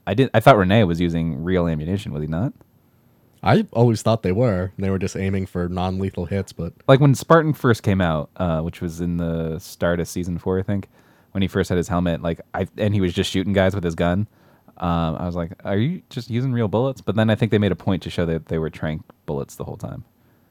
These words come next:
Speaker 1: Um, but I didn't know that about Renee. Like, he just seems to have two handguns, and I thought he was using real bullets. And for some reason, they never really questioned why.
Speaker 2: I'm glad they reiterate that stuff, because sometimes you forget and think they're just,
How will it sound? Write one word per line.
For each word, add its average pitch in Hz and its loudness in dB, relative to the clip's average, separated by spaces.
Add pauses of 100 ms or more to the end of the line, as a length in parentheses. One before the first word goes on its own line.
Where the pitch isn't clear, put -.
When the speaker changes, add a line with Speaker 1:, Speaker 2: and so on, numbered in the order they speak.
(680)
Speaker 1:
Um, 85 -2
but 98 4
I 101 8
didn't 107 6
know 98 4
that 85 2
about 82 0
Renee. 78 -4
Like, 76 -10
he 98 -8
just 95 -8
seems 87 -4
to 90 -6
have 80 -6
two 80 -8
handguns, 78 -8
and - -12 (920)
I - -10
thought 87 -2
he 82 -2
was 80 -4
using 78 -6
real 80 -8
bullets. 76 -8 (160)
And 80 -8 (140)
for 85 -8
some 82 -6
reason, 80 -6
they 80 -4
never 78 -4 (140)
really 85 -8
questioned 73 -6
why. - -8 (400)
Speaker 2:
I'm 101 0
glad 110 2
they 196 4
reiterate 98 2
that 73 -8
stuff, - -10
because 85 -6
sometimes 113 0 (220)
you 110 -10
forget 90 -2
and 85 -10
think 90 -6
they're 85 -4
just, 82 -12